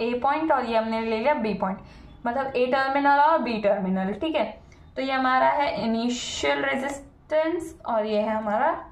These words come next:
final resistance, ठीक है। इसको हम नाम दे देंगे E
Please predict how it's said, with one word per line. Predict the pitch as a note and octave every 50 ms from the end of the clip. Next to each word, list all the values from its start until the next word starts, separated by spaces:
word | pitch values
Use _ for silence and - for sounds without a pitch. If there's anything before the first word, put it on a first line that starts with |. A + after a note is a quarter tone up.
| - - - - - - - - - - - - - -
final | A3 A3 G3+ F#3 G3 F#3+ - -
resistance, | - - - - - - - - - - - - - - - - - - - - -
ठीक | D4+ D4+ D#4
है। | C4 C4
इसको | B3+ B3 B3 C4
हम | C4 C4 C4 B3+
नाम | B3 A#3+ B3 A#3+ A#3+
दे | B3
देंगे | A#3+ B3 B3 B3 B3+ - - - - A#3
E | B3+ D4